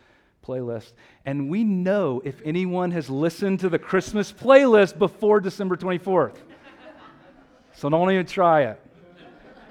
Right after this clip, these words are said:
Kidding, kidding. So that's the plan.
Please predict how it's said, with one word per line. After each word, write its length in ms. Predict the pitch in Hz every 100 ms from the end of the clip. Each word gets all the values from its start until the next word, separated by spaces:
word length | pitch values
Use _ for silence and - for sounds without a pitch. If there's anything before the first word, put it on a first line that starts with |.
| - - - - _ _ _ _ _ _ _ _ _ _ _ _ _ _ _ _ _ _ _ _
Kidding, 480 | - 143 135 127 123 -
kidding. 320 | 110 104 98 _ _ _ _ _
So 120 | _ 190
that's 140 | 196
the 80 | 208
plan. 520 | 185 170 143 110 95